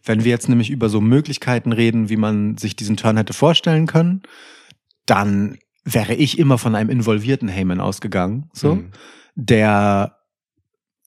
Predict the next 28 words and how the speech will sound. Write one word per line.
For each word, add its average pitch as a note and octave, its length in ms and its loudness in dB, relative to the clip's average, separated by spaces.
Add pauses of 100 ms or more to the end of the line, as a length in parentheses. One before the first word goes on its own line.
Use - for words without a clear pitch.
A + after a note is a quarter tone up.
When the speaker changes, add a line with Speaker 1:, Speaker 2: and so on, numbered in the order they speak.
(240)
Speaker 1:
gerade B2+ 560 0
dieses, G#2 720 -6 (1200)
ähm, F2+ 800 -4 (1120)
dadurch, A2+ 240 0
dass - 200 0
Seth C3 260 -2
Rollins C3 420 2
sich G#2+ 260 -2
selbst B2+ 540 0
ja F#2+ 320 0
in, C3 320 -6
in C3 220 2
den A2+ 120 2
Vordergrund A2 560 2
stellt G2+ 280 -2
als G2+ 340 -4
der A#2 320 2
Visionär F#2 500 -2
und G#2+ 160 -2
Paul G2+ 240 -4
Heyman G#2 300 -4
als G2 240 -4
der, G#2 160 2
der F#2+ 160 -6
zu C#3 260 -4
ihm A#2+ 200 -2
gefunden G2 480 -4
hat, G2 340 -6